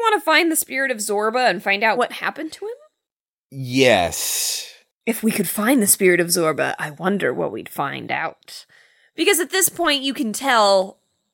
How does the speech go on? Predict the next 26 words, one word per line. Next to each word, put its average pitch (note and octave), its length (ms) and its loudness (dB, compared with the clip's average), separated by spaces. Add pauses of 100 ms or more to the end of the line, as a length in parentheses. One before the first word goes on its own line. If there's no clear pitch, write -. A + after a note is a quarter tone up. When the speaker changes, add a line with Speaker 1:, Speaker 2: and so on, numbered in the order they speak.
Speaker 1:
that A3+ 200 -2
he B3+ 140 -2
was G3+ 140 -6
probably F#3+ 360 4
murdered G3 420 -2
by - 160 -6
someone. G3+ 540 -4 (720)
And A#3+ 120 2
at - 100 -6
this E4+ 140 -2
point, D4+ 240 -2
you're B3 100 -4
probably A3 400 -2
guessing G3+ 500 -2 (200)
it B3+ 140 2
was G#3 160 -4
the G3+ 160 -2
attorney. E3+ 500 -2
Speaker 2:
<laughs> B3 600 0
Speaker 1:
Guess - 220 2
what? A#3+ 360 4 (320)
It E4 140 4
was C#4 160 2
the B3 140 2
attorney. A3 480 2
Speaker 2:
<laughs> A#3 1120 0